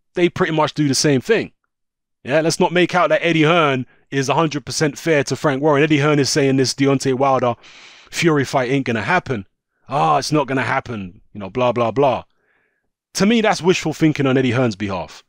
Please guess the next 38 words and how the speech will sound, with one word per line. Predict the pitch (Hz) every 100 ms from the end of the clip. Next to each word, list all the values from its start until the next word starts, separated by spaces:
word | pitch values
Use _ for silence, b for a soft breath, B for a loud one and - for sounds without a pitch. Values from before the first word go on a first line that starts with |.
| -
Eddie | 208 214
Hearn | 208 208
don't | 220 214
want | 277
the | 208
fight | - 160 135
to | 131
happen. | 131 - - _
<laughs> | _ - - 226 - 247 - - 254 - b b
He | 226
says | - - 262 202
he | 214
want-, | 208 214 190
he |
say, | 190 247 233
he | 214
says, | 202 202
"No, | 220
it's | 208 180
a |
good | 180 214
fight." | - 185
No, | 180
no, | 175
no. | 143 113 b b b b
Eddie | 214 233
Hearn | 196 196 185
don't | 180 180
want | 156 175 139 92 _ b b b b b _
Deontay | 143 156 151 147
Wilder | 139 143 127
Tyson | 143 127 117
Fury | 110 117 104
to | 98
happen. | 95 - 78
Let's | 110 147
be | 147
real. | 120 104 82